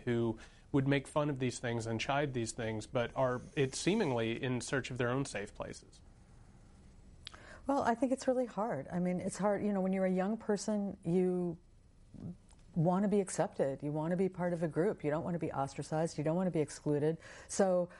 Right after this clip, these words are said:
Speaker 2: I think boys need a lot of um, support and encouragement and discussion to start breaking that culture down.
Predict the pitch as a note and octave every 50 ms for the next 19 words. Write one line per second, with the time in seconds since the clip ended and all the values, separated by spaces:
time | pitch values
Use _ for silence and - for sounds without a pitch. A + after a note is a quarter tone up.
0 | - - - G3+ - A#3+ A#3 G#3+ - G#3+ G#3+ G#3 G#3+ - F#3+ G3 F#3+ F#3 - -
1 | D#3+ D#3+ E3+ F3 D#3+ E3+ E3+ E3 - - - E3+ E3 E3 D#3+ D#3+ D#3+ - - -
2 | - - - - - - - - - E3 D#3 D3+ D3+ D3 D3 C#3+ D3 - - -
3 | - - F3 - - - F#3+ F#3 G3 G#3+ G3 - - E3 D#3+ D#3 D3+ - - F3+
4 | F3+ F3 E3+ E3+ E3+ E3 - - D#3 D#3 D#3+ D3 - - - F#3 B3+ - - -
5 | D3 C#3 C#3 C3+ - - - - - - - F3+ - - - F3 E3 E3+ E3 D#3+
6 | - - - - - - - - F3+ E3+ - F3 E3 D#3+ D3 - - E3+ D#3 -
7 | F3 D3+ C#3+ D#3 D#3 E3+ D3+ C3 B2 B2 B2+